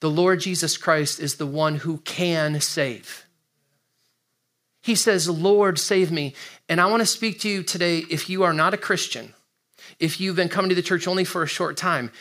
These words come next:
maybe you've been coming to the church for a very long time, but you still maybe wouldn't call yourself a disciple.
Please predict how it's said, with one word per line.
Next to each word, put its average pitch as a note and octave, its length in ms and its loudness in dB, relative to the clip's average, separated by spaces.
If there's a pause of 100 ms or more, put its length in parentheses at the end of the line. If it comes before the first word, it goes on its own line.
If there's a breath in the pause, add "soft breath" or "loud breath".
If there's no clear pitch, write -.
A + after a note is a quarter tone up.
(120)
maybe C3 260 -2
you've E3 160 -2
been F#3 140 4
coming F#3+ 220 -2
to F#3 60 0
the D#3+ 80 -10
church F3 280 -6
for E3 200 -4
a D#3 60 -4
very F#3+ 280 0
long D#3 220 0
time, C#3+ 300 -4 (220 loud breath)
but - 80 -10
you F3+ 140 -4
still G#3+ 280 0
maybe F3+ 240 0
wouldn't E3 260 -2
call E3+ 220 -4
yourself C#3+ 440 -4
a C#3+ 40 -10
disciple. C3 600 -6